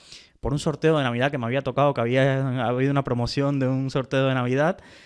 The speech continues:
y, y conocía la web por eso, y de pronto ve que una, una charla de Quique,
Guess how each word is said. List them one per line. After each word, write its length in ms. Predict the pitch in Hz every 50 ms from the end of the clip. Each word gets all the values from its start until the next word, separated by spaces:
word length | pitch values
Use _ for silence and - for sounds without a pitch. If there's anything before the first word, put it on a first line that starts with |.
| - _ - _ _
y, 440 | - 156 147 139 139 131 131 131 120
y 100 | - 127 123
conocía 460 | - 127 127 127 - - 156 156 156
la 100 | 156 147
web 200 | 139 151 156 160
por 160 | - 147 156
eso, 300 | 175 170 - 254 285 - -
y 200 | - 143 131 131
de 100 | 123 117
pronto 260 | 127 135 135 147 143
ve 340 | 143 143 143 139 131 - - -
que 460 | 139 120 117 117 117 113 117 123 120
una, 380 | - 127 135 131 131 123 123 123
una 160 | 123 127 127
charla 260 | - - 135 139 135
de 100 | 127 127
Quique, 360 | 131 151 156 147 156 175 202